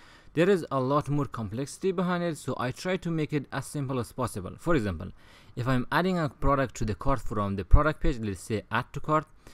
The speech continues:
it should open the menu cart and it should give us a notification. Maybe you can get rid of the notification,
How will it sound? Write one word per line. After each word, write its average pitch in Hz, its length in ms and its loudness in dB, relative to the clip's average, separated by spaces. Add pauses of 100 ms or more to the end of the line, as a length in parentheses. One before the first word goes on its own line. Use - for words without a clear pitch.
(220)
it 127 100 -2
should - 260 2
open 147 300 6
the 110 100 2
menu 135 280 0
cart 143 280 -4
and 107 140 -6
it 101 80 -6
should 98 200 -10
give 113 180 -2
us 107 100 -2
a 104 80 -2
notification. 120 600 -4
Maybe 156 240 -2
you 123 160 -2
can 113 220 -4
get 101 180 -2
rid 113 120 -2
of 123 120 -4
the 113 100 -4
notification, 110 560 -4